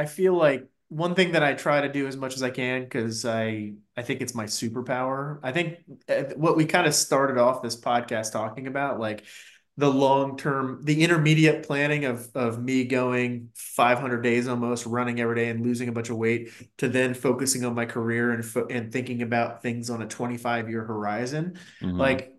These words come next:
Speaker 1: I've always been a good planner in that regard. So one thing that I try to espouse on my kids, at least, is try to figure out to some extent,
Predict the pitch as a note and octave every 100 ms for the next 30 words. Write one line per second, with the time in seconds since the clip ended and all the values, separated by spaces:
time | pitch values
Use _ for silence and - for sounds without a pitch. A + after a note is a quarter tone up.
0 | - D#3 D3+ E3+ G#3 G#3 F#3+ D#3+ C3 B2
1 | C#3 C3+ - A#2+ B2 A2 A2 G#2+ - A2
2 | A2 G#2 G#2 G#2 - C#3 C3+ F3 F#3 D#3+
3 | C3 B2+ - C3+ B2 A2+ - - B2 A#2+
4 | G#2+ F#2 - G3 D3+ - A#2 A2+ - A2
5 | G#2+ - - - _ _ _ _ _ -
6 | D#3 D3+ D#3+ D#3+ C#3+ C3+ B2 A#2+ A2+ -
7 | - A#2+ C#3+ B2+ A#2+ - - A#2 G#2+ G2
8 | -